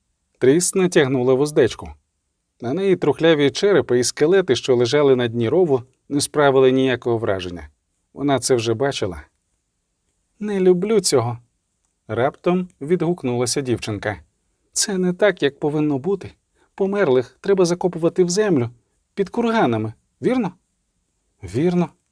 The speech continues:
спокійно підтвердила чародійка. "Я теж так вважаю. Але відьмаки трактують цей цвинтар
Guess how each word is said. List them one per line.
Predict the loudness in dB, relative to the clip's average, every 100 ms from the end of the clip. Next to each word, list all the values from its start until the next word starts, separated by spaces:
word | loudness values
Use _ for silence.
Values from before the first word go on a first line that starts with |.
| _ _ _
спокійно | -16 -10 -6 -4 -4
підтвердила | -4 -8 -6 -4 -2 -2 -4
чародійка. | -4 -2 -2 -2 -2 -4 -6 _ _ _ _ _
"Я | -6 -6
теж | 0 0 0
так | -2 -4 -2
вважаю. | -2 2 0 0 -10 _ _ _ _
Але | -4 0
відьмаки | 0 2 2 0 -4 -6
трактують | -2 -2 0 0 0 -2
цей | -2 2 2
цвинтар | -2 -4 -4 -2 -2 -2